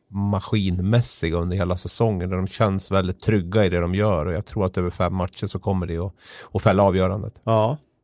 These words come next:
Speaker 2: Ser vi till den här säsongen,
Speaker 1: Lite bredare
Speaker 2: har Modo
Speaker 1: trupp.
Speaker 2: faktiskt plusstatistik på?
Speaker 1: Ja, men det där tycker jag är ganska ointressant om jag ska vara helt ärlig. Det är
Speaker 2: Är det inte en
Speaker 1: jättesmå
Speaker 2: känsla man
Speaker 1: marginaler.
Speaker 2: har när man
Speaker 1: Ja,
Speaker 2: går in
Speaker 1: men det har ju
Speaker 2: mot
Speaker 1: varit
Speaker 2: lag?
Speaker 1: så jämnt och det har varit liksom något mål hit och något mål dit, så för min del så är det liksom,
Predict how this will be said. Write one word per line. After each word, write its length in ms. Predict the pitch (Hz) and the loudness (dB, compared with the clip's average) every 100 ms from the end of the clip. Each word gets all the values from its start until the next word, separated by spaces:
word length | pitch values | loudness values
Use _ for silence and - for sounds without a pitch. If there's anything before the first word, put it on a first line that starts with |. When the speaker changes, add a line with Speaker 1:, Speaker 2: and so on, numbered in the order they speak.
| _ _ _ - | _ _ _ -14
Speaker 2:
Ser 180 | - 123 | -4 -2
vi 60 | 123 | 0
till 100 | 131 | 2
den 60 | |
här 40 | 123 | 0
säsongen, 300 | 123 120 175 | 2 2 4
Speaker 1:
Lite 100 | 147 | 4
bredare 340 | 120 131 107 - | 6 8 8 8
Speaker 2:
har 80 | 156 | 8
Modo 180 | 160 185 | 8 8
Speaker 1:
trupp. 140 | 180 | 6
Speaker 2:
faktiskt 300 | 156 139 135 | 6 4 4
plusstatistik 680 | 143 120 117 110 - 185 - | 4 4 0 0 0 0 2
på? 120 | 120 | 6
Speaker 1:
Ja, 360 | 135 147 147 131 | 8 10 8 8
men 100 | 135 | 6
det 60 | 143 | 8
där 120 | 123 | 6
tycker 260 | - - | 4 -2
jag 40 | 98 | -2
är 40 | |
ganska 280 | 92 90 101 | -2 -2 -2
ointressant 640 | 90 92 92 - 101 95 | -2 -2 -4 -4 -2 -2
om 60 | 80 | -6
jag 80 | 90 | -6
ska 120 | - | -2
vara 20 | 92 | -2
helt 120 | 90 | 2
ärlig. 460 | 95 104 95 98 101 | 4 4 2 0 2
Det 80 | |
är 40 | 120 | 6
Speaker 2:
Är 60 | |
det 60 | 180 | 8
inte 140 | 220 | 8
en 60 | 190 | 8
Speaker 1:
jättesmå 60 | 123 104 | 8 8
Speaker 2:
känsla 220 | 101 185 214 | 6 6 6
man 40 | 104 | 8
Speaker 1:
marginaler. 200 | 202 226 | 6 6
Speaker 2:
har 100 | 180 | 6
när 100 | 139 | 6
man 100 | 131 | 6
Speaker 1:
Ja, 40 | |
Speaker 2:
går 60 | 127 | 6
in 40 | |
Speaker 1:
men 80 | 127 | 6
det 60 | |
har 40 | - | 6
ju 60 | |
Speaker 2:
mot 60 | 127 | 6
Speaker 1:
varit 60 | 107 | 6
Speaker 2:
lag? 60 | 131 | 6
Speaker 1:
så 40 | |
jämnt 520 | 123 123 117 107 - | 6 6 4 2 2
och 40 | 113 | 4
det 60 | |
har 40 | 110 | 6
varit 280 | 110 107 104 | 8 6 6
liksom 240 | 101 107 | 2 4
något 200 | 107 95 | 4 4
mål 200 | 110 101 | 4 6
hit 280 | 107 104 - | 4 2 2
och 60 | |
något 240 | 101 98 - | 2 2 2
mål 180 | 104 95 | 2 4
dit, 240 | 104 95 | 0 0
så 120 | - | -4
för 120 | 95 | 0
min 200 | 113 107 | 2 4
del 200 | 98 95 | 4 4
så 140 | 85 98 | 4 4
är 100 | 90 | 6
det 120 | 92 | 4
liksom, 840 | 90 92 87 80 82 78 90 - | 2 0 0 -2 -2 -4 -6 -10